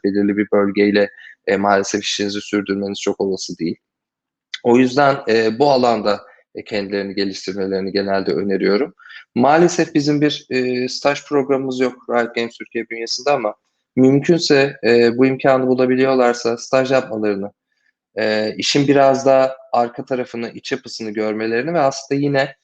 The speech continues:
e, neye yatkın olduklarını ve neyi daha, e, motive, severek yaptıklarını biraz anlamalarını öneriyorum. E, son olarak da aslında bu kariyer noktasında bağlayacak olursam da tabii ki de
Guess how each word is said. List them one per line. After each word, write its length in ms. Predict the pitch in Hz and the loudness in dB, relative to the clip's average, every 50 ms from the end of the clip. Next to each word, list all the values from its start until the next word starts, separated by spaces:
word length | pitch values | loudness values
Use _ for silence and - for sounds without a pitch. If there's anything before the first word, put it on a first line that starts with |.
| _ _ _ _ _ _ - | _ _ _ _ _ _ -6
e, 800 | - 110 113 113 117 117 117 117 117 117 117 113 113 107 107 107 107 107 - _ _ _ - 123 | -4 -2 0 2 2 2 2 0 0 -2 -2 -2 -2 -4 -4 -6 -10 -14 -20 _ _ _ -8 -4
neye 560 | 131 131 131 131 135 139 139 147 151 156 143 | -2 2 4 6 6 6 6 6 6 6 6
yatkın 400 | 143 139 135 135 - - 139 135 | 4 4 2 0 -2 -8 -4 0
olduklarını 580 | 131 127 123 120 - - 131 127 127 139 143 | 2 2 2 0 -4 -2 -2 -2 0 -2 -2
ve 160 | 143 139 131 131 | -4 -4 -4 -4
neyi 240 | 131 135 139 135 | -6 -6 -6 -2
daha, 280 | 131 135 127 127 123 127 - - - _ _ _ _ - | -2 0 2 2 0 -2 -4 -10 -20 _ _ _ _ -10
e, 440 | - 107 107 110 110 110 113 107 107 110 | -6 -6 -4 -4 -4 -4 -4 -4 -4 -4
motive, 460 | 117 127 131 127 - 135 123 131 127 | -2 -2 -2 -2 -2 -4 -4 -4 -4
severek 500 | 127 - 135 127 135 135 131 123 123 - | -2 -2 -2 0 2 2 0 0 0 -2
yaptıklarını 500 | 117 117 - - _ - 120 139 165 165 | -4 -6 -6 -12 _ -4 -4 -4 -2 -2
biraz 260 | 151 151 143 139 143 | 0 2 2 2 2
anlamalarını 800 | 143 139 135 135 135 135 131 131 131 131 131 135 143 143 143 - - | 2 2 2 0 0 0 2 2 2 0 0 0 -2 -2 -4 -4 -6
öneriyorum. 560 | 110 113 107 104 98 98 101 104 107 - 202 _ _ _ _ _ _ _ _ _ _ - 110 | -4 -2 -2 -2 0 2 2 2 2 0 -4 _ _ _ _ _ _ _ _ _ _ 0 4
E, 800 | 113 113 113 117 117 117 117 113 113 113 113 113 110 110 104 82 80 85 - - - _ _ _ _ _ _ | 6 6 8 8 6 6 6 4 4 4 4 2 2 0 -2 -4 -6 -12 -16 -18 -20 _ _ _ _ _ _
son 300 | - - - 175 170 170 | -14 -2 0 2 2 4
olarak 440 | 170 165 160 156 156 151 147 - - | 4 4 4 4 4 2 2 0 0
da 100 | 151 147 | 0 0
aslında 320 | 147 143 - 151 147 143 | 0 -2 -4 -6 -6 -6
bu 100 | 156 147 | -6 -10
kariyer 480 | - - 147 143 147 147 147 143 139 139 | -4 -2 -2 0 2 2 2 2 2 -2
noktasında 520 | 135 127 - - 127 - - 131 135 131 | -6 -8 -8 -10 -12 -10 -8 -8 -6 -2
bağlayacak 440 | 139 139 135 135 131 147 147 - - | 0 0 0 0 0 -4 -6 -6 -6
olursam 380 | 175 151 135 - - 123 117 - - | -6 -6 -8 -6 -6 -6 -6 -6 -10
da 60 | 165 - | -10 -6
tabii 240 | - 151 147 135 127 | -6 -4 -4 -4 -10
ki 120 | - _ - | -10 _ -2
de 140 | 139 147 | -2 -2